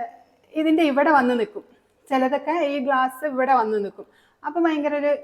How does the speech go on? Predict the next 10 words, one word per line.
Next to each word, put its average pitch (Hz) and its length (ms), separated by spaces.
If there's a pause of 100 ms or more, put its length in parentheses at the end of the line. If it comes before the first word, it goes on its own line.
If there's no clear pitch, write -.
(500)
രസം 277 400
തോന്നാറില്ല 220 560
എനിക്ക്. 208 240
അപ്പം, 320 180 (560)
ആ, 302 60 (1080)
ഇങ്ങനെ 339 320
ചെയ്യ-, 269 340
ആരെങ്കിലും 262 380
ചെയ്യുന്നുണ്ടെങ്കിൽ 302 680
പ്രത്യേകം 262 360